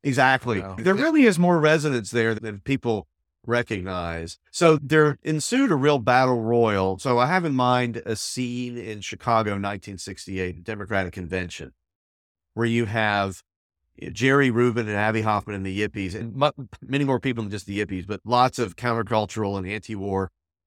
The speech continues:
Speaker 1: protesters there to try to stop Hubert Humphrey from being nominated as the Democratic, uh, presidential nominee.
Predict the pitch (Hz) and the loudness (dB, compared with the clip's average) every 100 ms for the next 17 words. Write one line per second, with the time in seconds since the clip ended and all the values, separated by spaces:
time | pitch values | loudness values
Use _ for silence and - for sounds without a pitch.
0 | _ - 139 131 110 95 101 92 117 117 | _ -2 -2 0 -2 -4 -6 0 2 0
1 | 98 120 113 110 95 - 98 98 95 _ | -2 0 2 0 -4 -4 -2 0 -2 _
2 | _ _ _ _ 120 110 95 104 98 101 | _ _ _ _ -4 -2 -2 -4 -6 -8
3 | 90 92 95 92 92 92 92 90 87 80 | -8 -6 -4 -4 -6 -6 -4 -4 -4 -6
4 | 85 82 - - 92 95 92 90 87 78 | -8 -10 -12 -16 -12 -10 -8 -6 -6 -6
5 | _ _ _ _ _ - 90 110 101 104 | _ _ _ _ _ -6 -2 -2 -2 -4
6 | 90 90 95 101 113 180 | -8 -4 -2 0 0 0